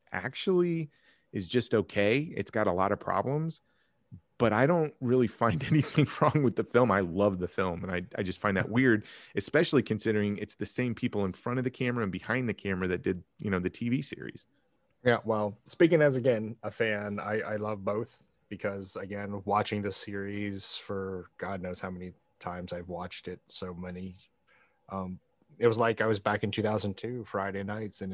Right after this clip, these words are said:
Speaker 2: there it was. And I, I loved everything about it. I loved the characters. I love how they delivered in the movie. Uh, it, it, for me, this was something special to the point.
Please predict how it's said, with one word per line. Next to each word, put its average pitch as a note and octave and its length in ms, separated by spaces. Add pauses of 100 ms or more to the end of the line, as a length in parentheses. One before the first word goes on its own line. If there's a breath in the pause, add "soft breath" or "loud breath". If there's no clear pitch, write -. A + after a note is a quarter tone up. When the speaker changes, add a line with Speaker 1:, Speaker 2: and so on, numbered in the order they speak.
Speaker 2:
there F#2+ 160
it F2+ 120
was. F#2 520
And F2 100
I, F2+ 200
I F#2+ 100
loved G2+ 300
everything G2+ 300
about F#2+ 280
it. B2 100
I F#2+ 160
loved G2+ 280
the F#2+ 60
characters. G2 640
I F#2+ 140
love F#2 320
how G2+ 220
they G2+ 280 (600 loud breath)
delivered G#2+ 440
in G2 80
the F#2+ 80
movie. G#2 520 (640 soft breath)
Uh, A#2 200
it, G#2+ 400 (140)
it, - 240
for B2+ 280
me, B2 500
this A#2 300
was G#2+ 120
something A2 460
special G#2 760
to A2+ 120
the G#2 100
point. G#2+ 640